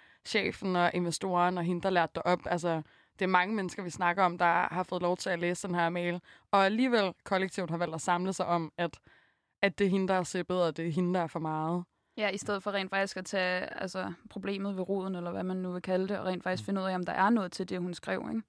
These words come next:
Speaker 1: Mm.
Speaker 2: Ja, det var der ikke nogen, der gjorde. Det var bare hende, der var sippet.
Speaker 3: Det er også, jeg, jeg har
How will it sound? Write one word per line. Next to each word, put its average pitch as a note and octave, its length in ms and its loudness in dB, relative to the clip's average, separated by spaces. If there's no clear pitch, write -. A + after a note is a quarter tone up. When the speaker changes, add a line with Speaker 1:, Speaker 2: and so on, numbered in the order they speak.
Speaker 1:
Mm. G#3 420 -4
Speaker 2:
Ja, - 120 0
det B3 80 4
var B3+ 100 6
der F3+ 60 0
ikke F3 120 -2
nogen, F3 140 -4
der F#3+ 60 -6
gjorde. F#3 200 -2
Det G#3+ 180 0
var G3+ 80 2
bare F3 160 2
hende, F#3 200 -4
der F#3 80 -6
var F3+ 100 -6
sippet. F3+ 360 -8
Speaker 3:
Det C3 80 2
er A#2+ 60 4
også, B2+ 240 -4
jeg, B2+ 220 0
jeg C3 100 -2
har C#3+ 180 -2